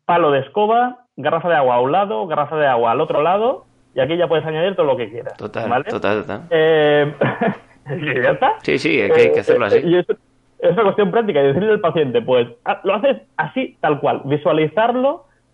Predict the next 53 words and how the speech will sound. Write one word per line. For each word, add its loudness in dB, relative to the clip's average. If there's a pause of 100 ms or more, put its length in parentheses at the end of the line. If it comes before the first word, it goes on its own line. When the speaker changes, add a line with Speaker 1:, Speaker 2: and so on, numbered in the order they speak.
(140)
Speaker 1:
haciendo 0
el 2
ejercicio, -4
y -6
creo 0
que 0
Speaker 2:
Ujú. -2
Speaker 1:
eso -6
es -2
lo 0
que 0
aumenta -2
más -2
la 0
adherencia, -4
decirle 0
Speaker 2:
Totalmente. -16
Speaker 1:
todas 2
las 0
pistas, -4
todos 2
los 2
detalles, -2 (260)
cómo -2
lo 0
puede 2
hacer, -4 (260)
incluso 0
decirle, 2
pues -2
ahora 0
descargamos -4
la 0
aplicación -4 (240)
que -2
te 0
va 0
a -6
contar -2
los -4
intervalos, -4 (320)
¿vale? 0
Y -2
hay 2
aplicaciones -2
que -2
cuentan -2
los -4
intervalos -2
y -2
el -2
periodo -2
de 0